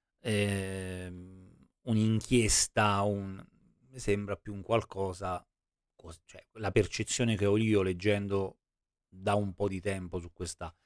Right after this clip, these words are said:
su questa vicenda, de-, della serie magari ci cascano, ma non funziona esattamente così.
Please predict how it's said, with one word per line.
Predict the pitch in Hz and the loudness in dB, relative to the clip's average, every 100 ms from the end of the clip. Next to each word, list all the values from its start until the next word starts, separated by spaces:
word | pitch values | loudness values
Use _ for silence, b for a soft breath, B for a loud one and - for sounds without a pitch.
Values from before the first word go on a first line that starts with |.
| _ _ | _ _
su | - | -14
questa | - - 123 | -8 0 0
vicenda, | 107 98 95 92 85 80 _ _ _ _ _ _ _ _ _ _ _ _ _ - _ | 2 0 -4 -6 -10 -12 _ _ _ _ _ _ _ _ _ _ _ _ _ -20 _
de-, | 104 107 95 | -2 0 2
della | 107 110 | 2 4
serie | 123 110 | 4 4
magari | 104 107 113 110 | 4 4 4 4
ci | 98 95 | 2 2
cascano, | 101 95 - - 92 92 90 - | 4 4 2 -2 -6 -8 -10 -6
ma | 104 101 | -2 -2
non | 98 104 | -2 -6
funziona | - 104 92 113 107 | -6 -6 -2 0 0
esattamente | 90 87 - 95 92 85 85 | -2 -6 -6 -6 -4 -4 -4
così. | 87 98 107 | -2 0 0